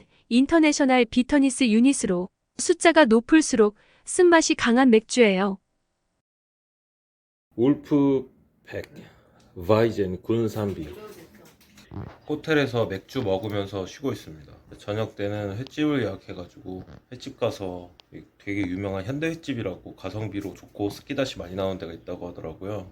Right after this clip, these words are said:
Speaker 2: 그래서 저녁은 횟집에서 먹을 예정이고요. 가기 전에 숙소에 잠깐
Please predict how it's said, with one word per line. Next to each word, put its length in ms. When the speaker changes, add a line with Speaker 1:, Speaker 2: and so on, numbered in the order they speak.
Speaker 2:
그래서 420
저녁은 600
횟집에서 640
먹을 300
예정이고요. 560
가기 260
전에 480
숙소에 480
잠깐 520